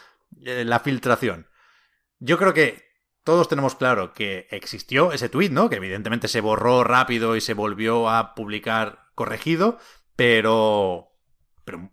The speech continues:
mucha gente lo capturó y, y, y en,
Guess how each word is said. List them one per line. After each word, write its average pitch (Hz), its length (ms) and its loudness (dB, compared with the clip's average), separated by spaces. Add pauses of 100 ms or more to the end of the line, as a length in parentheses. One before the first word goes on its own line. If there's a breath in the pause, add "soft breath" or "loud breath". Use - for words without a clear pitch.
(120)
mucha 95 340 -16
gente 113 340 -6
lo 98 120 -8
capturó 135 540 0
y, 143 60 0
y, 95 600 -6
y 90 340 -14
en, 90 160 -20